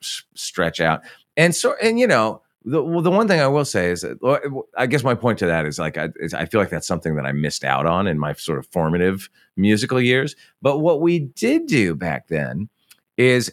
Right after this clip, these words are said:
every song would have, like, three two-minute guitar solos in it. So it's not j-, it wasn't jamming per se, but as a player, it made you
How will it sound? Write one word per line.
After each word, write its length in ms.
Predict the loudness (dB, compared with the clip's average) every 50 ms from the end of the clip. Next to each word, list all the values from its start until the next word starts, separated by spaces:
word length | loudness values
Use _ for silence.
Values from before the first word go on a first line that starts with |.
| _ -4
every 400 | 0 0 0 2 2 0 0 0
song 400 | 0 0 0 2 2 2 2 2
would 120 | 2 2 2
have, 180 | 0 0 0
like, 200 | 0 -2 -2 -4
three 500 | -8 -14 -10 -4 -2 0 2 2 2 0
two-minute 500 | 0 -2 -4 -2 0 0 0 0 0 -2
guitar 320 | -6 -8 -8 -4 -4 -4 -4
solos 460 | -2 -2 -2 -2 -2 -4 -8 -8 -10
in 120 | -10 -10
it. 100 | -12 -14 -18 _ _ _ _ _ _ _ _ _ _ _ _ _
So 160 | 0 2 2
it's 180 | 2 4 4 4
not 240 | 4 4 4 2 -2
j-, 320 | -6 -4 0 2 2 2
it 120 | 4 4 2
wasn't 280 | 2 0 0 -4 -8
jamming 580 | -8 -4 -2 0 2 2 2 2 2 0 -2 -2
per 160 | -2 -2 -4 -2
se, 280 | -2 0 0 0 0
but 180 | 0 0 0 0
as 200 | 0 0 0 0
a 80 | -2
player, 640 | -4 -4 -6 -2 0 2 2 4 2 2 0 -2 -4 -8 _ -20 _ _ -6
it 180 | -4 -4 -2 -2
made 560 | -2 -2 0 2 2 4 4 4 2 2 2
you 600 | 0 0 2 2 2 2 2 2 0 0 -4 -6